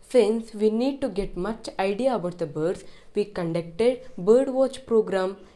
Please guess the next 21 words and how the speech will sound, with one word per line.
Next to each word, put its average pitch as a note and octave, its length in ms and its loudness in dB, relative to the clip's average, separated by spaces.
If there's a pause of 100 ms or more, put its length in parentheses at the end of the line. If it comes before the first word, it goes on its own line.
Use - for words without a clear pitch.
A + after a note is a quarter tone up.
in F#3 340 -2
J F3+ 180 0
P F3+ 120 -4
Nagar G3 400 -2
and A#3 240 0
in A3 80 4
Srinagar. D#3 640 -6 (640)
Based C#4 260 2
on C4+ 220 0
birds' G#3 280 2
diet, E3+ 420 -2 (260)
we A#3+ 220 -2
found E3 540 -4 (920)
avivorous B3 720 6
birds F3 420 2 (240)
that G#3 340 2
eats F#3 380 -2 (100)
other F#3 300 4
birds. E3 400 2 (300)
Example, F3 640 -2 (320)
falcons, G3+ 680 4